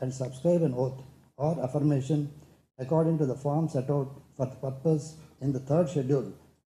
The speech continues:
to the Constitution of India before they enter their respective offices. With the permission of my Lord Honorable the Chief Justice, I read out the warrant of appointment issued by Honorable President of India appointing Sri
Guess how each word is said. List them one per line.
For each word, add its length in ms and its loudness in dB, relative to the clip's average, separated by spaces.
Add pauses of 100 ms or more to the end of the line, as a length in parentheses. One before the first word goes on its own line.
(140)
to 60 -6
the 80 2
Constitution 540 0
of 100 -2
India 300 -4 (300)
before 480 0
they 160 2 (160)
enter 260 0 (300)
their 140 0
respective 480 -4
offices. 560 -2 (680)
With 120 -4
the 80 0
permission 480 2
of 100 0
my 80 -4
Lord 240 0
Honorable 260 2
the 120 0
Chief 200 0
Justice, 580 -4 (260)
I 60 -6
read 220 4
out 220 4
the 160 0 (460)
warrant 340 2
of 140 0
appointment 560 2
issued 320 0
by 140 2 (220)
Honorable 280 0
President 400 -4
of 160 0
India 320 2 (500)
appointing 580 0 (1400)
Sri 340 0